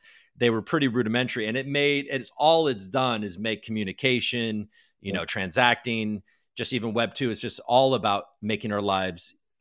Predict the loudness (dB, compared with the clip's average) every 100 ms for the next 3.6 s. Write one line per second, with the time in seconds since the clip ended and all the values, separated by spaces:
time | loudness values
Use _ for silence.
0 | _ _ -2 2 2 0 -4 -4 -6 -8
1 | -6 -6 -4 -6 -2 -2 -2 -6 -6 -6
2 | -8 -8 -6 -4 -4 -6 -8 -10 -8 -6
3 | -8 -8 -8 -8 -10